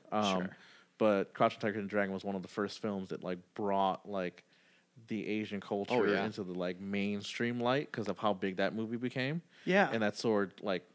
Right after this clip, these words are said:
Speaker 1: again, became something which is like, "Oh, man, that's a beautiful sword." So,
Speaker 2: And I
Speaker 1: but
Speaker 2: think, you know, you look at a sword and, uh,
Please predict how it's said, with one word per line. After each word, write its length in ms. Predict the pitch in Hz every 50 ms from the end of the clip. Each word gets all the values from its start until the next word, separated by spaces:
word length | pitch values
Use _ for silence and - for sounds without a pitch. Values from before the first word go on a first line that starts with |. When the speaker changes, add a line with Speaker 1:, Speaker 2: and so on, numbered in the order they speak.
| _ -
Speaker 1:
again, 340 | 104 101 101 92 85 90 95 -
became 300 | _ 110 - 117 104 98
something 240 | - - 101 90 98 92
which 140 | 92 - -
is 120 | 92 -
like, 200 | 98 90 87 - -
"Oh, 180 | - 113 107 92
man, 260 | 92 95 90 85 82 82
that's 180 | 85 - -
a 40 | 92 90 - _
beautiful 500 | - 104 104 95 87 - - - - - - _ _ _ _
sword." 340 | - - 92 - - - - -
So, 220 | - - 71 67 - - - - - - -
Speaker 2:
And 160 | 165 190 185
I 60 | 185 135
Speaker 1:
but 100 | 120 214
Speaker 2:
think, 440 | - - 254 240 220 202 - - -
you 160 | - 208 196
know, 200 | 190 190 180 175
you 180 | 175 180 180 180
look 260 | 185 202 220 220 -
at 200 | 208 185 180 - -
a 140 | 180 175 165
sword 680 | - - - - 214 202 190 175 170 165 156 151 170 -
and, 340 | 180 175 165 160 160 156 156
uh, 300 | 151 151 147 147 143